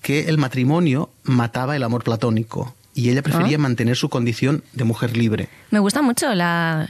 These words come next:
Speaker 2: la teoría que tenían estos dos, la
Speaker 1: Sí, sí,
Speaker 2: verdad.
Speaker 1: sobre
Speaker 2: Me
Speaker 1: todo,
Speaker 2: parece muy
Speaker 1: sobre
Speaker 2: contemporánea.
Speaker 1: Sí, sí, la verdad es que sí. Sobre todo ella,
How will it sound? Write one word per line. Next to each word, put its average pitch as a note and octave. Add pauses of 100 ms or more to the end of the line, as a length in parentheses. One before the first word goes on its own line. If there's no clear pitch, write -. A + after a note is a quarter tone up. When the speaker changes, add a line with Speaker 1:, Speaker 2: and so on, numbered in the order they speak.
Speaker 2:
la F3+
teoría E3
que F3
tenían D#3+
estos E3+
dos, E3 (220)
la -
Speaker 1:
Sí, F3+
sí, E3+
Speaker 2:
verdad. -
Speaker 1:
sobre G#2+
Speaker 2:
Me -
Speaker 1:
todo, C#3+
Speaker 2:
parece F#3+
muy A3+
Speaker 1:
sobre A#3
Speaker 2:
contemporánea. E3+ (540)
Speaker 1:
Sí, -
sí, F3+
la C3+
verdad A2+
es A#2
que E3+
sí. C3
Sobre A2
todo C3+
ella, C3+